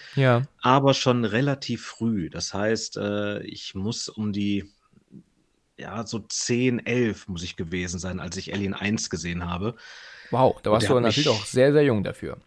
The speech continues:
Speaker 2: Ja, da war ich in der Tat noch sehr, sehr jung. Ähm, ich hatte das,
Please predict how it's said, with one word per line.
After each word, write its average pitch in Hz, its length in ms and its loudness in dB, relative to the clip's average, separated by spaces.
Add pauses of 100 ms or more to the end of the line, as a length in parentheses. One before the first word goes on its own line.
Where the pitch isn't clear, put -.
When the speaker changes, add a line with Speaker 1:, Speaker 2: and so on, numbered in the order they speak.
(320)
Speaker 2:
Ja, 170 420 8
da 160 100 8
war 147 60 8
ich 143 80 4
in 143 60 0
der 120 80 2
Tat 139 200 -2
noch 135 120 -2
sehr, 123 160 2
sehr 120 100 2
jung. 135 360 2
Ähm, 131 240 0
ich 123 120 -6
hatte 143 180 -2
das, 117 280 0